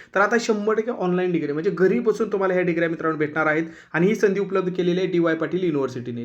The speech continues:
लिंक डिस्क्रिप्शनमध्ये दिलेली आहे मित्रांनो, ॲडमिशन चालू झालेले आहेत. जर तुम्हाला यामध्ये इंटरेस्ट असेल तर नक्की खाली दि-, डिस्क्रिप्शनमध्ये जी लिंक दिलेली आहे ती फिल अप करा, जेणेकरून तुम्हाला याच्याबद्दल संपूर्ण माहिती भेटेल. आणि ही जी मा-,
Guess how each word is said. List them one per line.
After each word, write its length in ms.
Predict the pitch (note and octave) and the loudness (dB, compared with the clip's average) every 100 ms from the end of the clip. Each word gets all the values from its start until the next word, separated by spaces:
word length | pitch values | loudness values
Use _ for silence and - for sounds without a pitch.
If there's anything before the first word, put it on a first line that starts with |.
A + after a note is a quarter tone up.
| C#3+ | -2
लिंक 200 | A3+ A3+ | 0 0
डिस्क्रिप्शनमध्ये 520 | A3+ - F#3+ A3+ G3+ | -2 -6 -6 -2 0
दिलेली 220 | G3+ G3 | 2 2
आहे 60 | G3 | 0
मित्रांनो, 280 | F#3 F#3 G3+ | 0 -2 0
ॲडमिशन 400 | E3 E3 F3+ G#3 | 0 0 2 0
चालू 360 | F#3+ E3+ D#3 F3 | 0 0 2 2
झालेले 380 | E3+ C#3+ D3+ E3 | 2 0 0 -2
आहेत. 340 | - D#3+ D#3 - - - - | 0 2 2 -2 -10 -6 0
जर 140 | F3 | 2
तुम्हाला 220 | F#3+ F#3+ | 2 2
यामध्ये 320 | F#3 F3+ F3+ F#3+ | 0 0 2 2
इंटरेस्ट 320 | D#3+ F3 F3 | 2 -2 -4
असेल 240 | E3+ F3+ - | -6 -6 -6
तर 60 | |
नक्की 280 | D#3 D#3+ G#3+ - | -6 -6 -10 -4
खाली 200 | E3+ F3 | -2 0
दि-, 120 | F3 D#3+ | -2 -2
डिस्क्रिप्शनमध्ये 560 | D#3+ F3+ D#3+ E3+ E3 | -2 -2 -2 -2 0
जी 160 | D#3+ D#3+ | 0 0
लिंक 140 | G3 F#3 | 0 0
दिलेली 240 | F3+ F#3 | 2 4
आहे 200 | F3+ F#3+ G3 - - | 2 0 -4 -8 -6
ती 100 | F3+ | -2
फिल 160 | G3 A3+ | 2 2
अप 100 | A3 | 2
करा, 200 | G#3 G3 | -2 0
जेणेकरून 460 | F3 E3+ F3+ F3+ | 0 0 -2 -2
तुम्हाला 220 | F3 E3+ | -2 -2
याच्याबद्दल 300 | E3 E3 E3 | -2 -2 -4
संपूर्ण 380 | F3 F#3+ F3 A3 | -4 -4 -4 -2
माहिती 220 | G3+ F3+ | -2 -2
भेटेल. 240 | F3+ F3 F3 | -2 0 0
आणि 160 | F3+ | 0
ही 80 | G3 | 0
जी 100 | G#3 | -2
मा-, 180 | G#3+ G3 | -2 -4